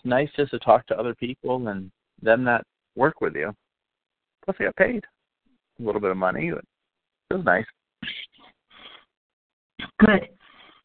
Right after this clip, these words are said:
Speaker 2: So, any closing thoughts on finesse and sanity?
Speaker 1: Finesse and sanity?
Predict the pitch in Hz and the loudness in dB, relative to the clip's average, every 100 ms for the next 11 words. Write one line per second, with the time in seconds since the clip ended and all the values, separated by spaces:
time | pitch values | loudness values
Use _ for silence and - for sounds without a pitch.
0 | - 247 240 - 254 285 - - 240 240 | 2 4 4 2 0 0 -2 0 2 2
1 | 247 220 - 208 208 - _ - 180 165 | -4 -6 0 4 4 2 _ -12 0 2
2 | 165 160 180 - 196 185 175 - 202 - | 2 -2 -10 0 2 4 4 2 -6 -20
3 | - 180 165 170 147 - 190 170 175 165 | -8 -4 -2 -2 -2 2 4 4 2 0
4 | 160 _ _ _ _ _ _ _ _ _ | 0 _ _ _ _ _ _ _ _ _
5 | _ _ _ - - _ _ _ _ _ | _ _ _ -20 -20 _ _ _ _ _
6 | - 107 123 131 131 117 117 131 139 151 | 4 8 8 6 -4 -4 -2 0 0 -2